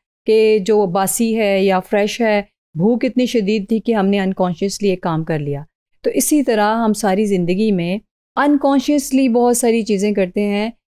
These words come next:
जिसके बारे में हमारा इरादा जो है, वो बिल्कुल कोई नहीं होता, लेकिन हम अनकॉन्शियस माइंड जो है हमारा, वो भी एक्टिव होता है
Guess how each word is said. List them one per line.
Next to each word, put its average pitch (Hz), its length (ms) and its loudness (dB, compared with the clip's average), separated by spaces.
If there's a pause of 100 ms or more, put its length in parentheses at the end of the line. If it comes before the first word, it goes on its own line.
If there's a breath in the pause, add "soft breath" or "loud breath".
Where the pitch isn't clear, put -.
(120)
जिसके 233 260 0
बारे 214 280 2
में 233 120 0
हमारा 202 340 0
इरादा 190 460 0
जो 233 140 0
है, 220 120 0
वो 226 120 2
बिल्कुल 196 340 -2
कोई 226 200 0
नहीं 214 140 2
होता, 208 260 -2
लेकिन 220 340 0
हम 208 140 -2
अनकॉन्शियस 247 840 0
माइंड 202 300 2
जो 196 120 0
है 175 200 -2
हमारा, 175 380 -4 (320)
वो 226 160 2
भी 262 200 2
एक्टिव 277 340 0
होता 233 300 2
है 254 260 0